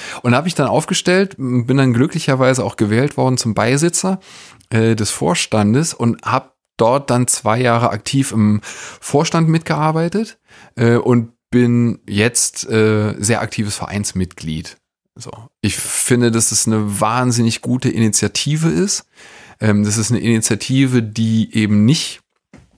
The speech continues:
von einem Verband kommt, sondern von einem Verein kommt, in dem jeder, der was mit Kultur zu tun hat, willkommen ist.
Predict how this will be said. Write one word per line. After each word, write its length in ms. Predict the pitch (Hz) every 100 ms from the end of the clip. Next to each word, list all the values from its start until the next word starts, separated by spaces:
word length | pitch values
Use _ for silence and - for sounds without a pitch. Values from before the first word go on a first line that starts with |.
| _ _ - -
von 200 | - 92
einem 320 | 92 92 90
Verband 720 | - - - 92 123 190 -
kommt, 400 | - 151 180 196 - - - -
sondern 240 | - 107
von 160 | 101 107
einem 220 | 104 101
Verein 440 | - - 104 131 147
kommt, 400 | - 120 123 -
in 160 | 104
dem 380 | 104 107 110 110 - - -
jeder, 480 | - 98 120 143 135
der 320 | 113 107 107
was 160 | 107 101
mit 160 | 101 -
Kultur 400 | 101 - 135 147
zu 140 | 123
tun 400 | - 117 113 110
hat, 280 | 107 101 - _ _ _
willkommen 640 | 135 208 202 202 190 69
ist. 260 | 57 -